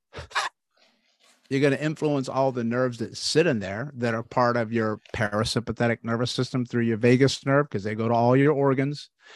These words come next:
And then your sympathetic system that sits even deeper in that region. But you're gonna get the organs there that have to absorb all the nutrients and take care of all the waste, and that's your gut and your liver.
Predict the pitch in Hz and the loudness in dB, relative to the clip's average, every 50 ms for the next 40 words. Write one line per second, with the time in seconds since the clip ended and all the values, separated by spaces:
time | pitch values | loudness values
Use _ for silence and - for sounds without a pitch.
0 | - - _ _ 120 117 120 120 120 120 110 110 - - 123 113 - 131 - 139 | -20 -20 _ _ -4 -2 0 0 0 0 -2 -2 -2 -4 -4 -4 -4 -2 0 0
1 | 135 131 135 - - - 135 131 - 143 131 123 - - - 131 123 - - 135 | 2 2 0 -4 -4 -4 -4 -2 -2 -4 -4 -4 -6 -6 -6 -6 -6 -2 -2 0
2 | 127 127 127 120 110 107 127 127 - 135 131 127 127 131 131 127 120 127 135 131 | 0 0 -2 -2 0 0 -2 -2 0 -2 -2 0 0 0 -2 -2 -2 -4 -4 -4
3 | 127 139 135 131 123 _ _ _ _ _ _ _ _ _ _ _ - 135 127 120 | -4 -4 -8 -8 -10 _ _ _ _ _ _ _ _ _ _ _ -2 -2 -2 0
4 | 117 135 139 139 143 135 139 139 131 143 139 135 - 139 131 139 139 139 139 143 | 0 -2 -2 -2 -2 -2 -2 0 2 2 2 2 0 -2 0 0 0 0 0 -2
5 | 135 120 113 135 143 151 151 151 143 131 135 127 135 135 135 131 - - 135 127 | -4 -4 -2 -2 0 2 2 2 2 0 -2 -2 0 -2 -2 -2 -2 -2 -4 -4
6 | - - 123 113 104 123 120 123 127 131 131 135 139 143 147 143 143 139 135 135 | -4 -6 -10 -6 -2 0 0 2 2 2 4 6 6 6 6 4 2 0 0 0
7 | 139 131 - 139 139 139 135 - 110 98 - 123 120 123 - - 147 139 143 143 | -2 -2 -4 -6 -6 -6 -6 -6 -8 -6 -4 -4 -4 -4 -2 0 2 2 4 4
8 | 143 139 143 147 151 147 156 156 143 139 135 131 135 143 135 - - - 143 120 | 4 4 4 4 4 2 0 0 0 0 0 0 -2 -4 -6 -8 -8 -6 -6 -4
9 | 117 127 127 - - 127 123 120 117 107 92 90 120 120 123 135 143 147 139 - | -4 -6 -8 -6 -6 -4 -4 -4 -6 -8 -4 0 2 4 6 6 4 4 2 -2
10 | 139 143 151 151 151 151 151 156 156 - - 139 143 147 202 233 233 101 90 | -6 -6 -4 -2 -2 -2 -2 -2 -4 -4 -8 -6 -2 -2 -2 0 -2 -6 -8